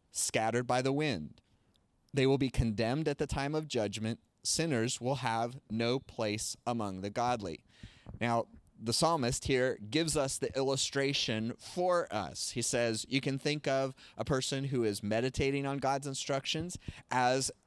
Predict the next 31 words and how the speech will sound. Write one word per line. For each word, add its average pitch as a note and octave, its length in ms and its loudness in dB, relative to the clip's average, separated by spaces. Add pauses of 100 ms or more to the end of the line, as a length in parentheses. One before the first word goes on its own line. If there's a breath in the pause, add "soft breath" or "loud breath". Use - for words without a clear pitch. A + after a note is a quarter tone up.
a B2 160 4
person D3+ 480 -2
who C3 200 4
is A#2 300 6
a A#2 140 4
tr-, - 400 -4
like B2+ 240 2
a F#3+ 40 2
tree A#2 480 0 (220 loud breath)
that's C3+ 220 0
planted C#3 480 0
along A2+ 500 2
a A#2+ 80 4
riverbank." B2+ 640 2 (440 loud breath)
What's C3+ 240 2
the C3 400 2
idea B2+ 480 4
there? E2 260 -2
It's A2+ 240 -2
rooted. C3 720 2
There's G#2 240 0
permanence. C3+ 760 -2
There's A#2 240 0
stability. B2 1120 0 (680 loud breath)
When B2+ 400 2 (140)
tough - 280 4
times D3+ 380 0
come, D#3+ 480 0 (160)
not A#2+ 300 2
enough B2+ 280 0
rain, C#3 520 0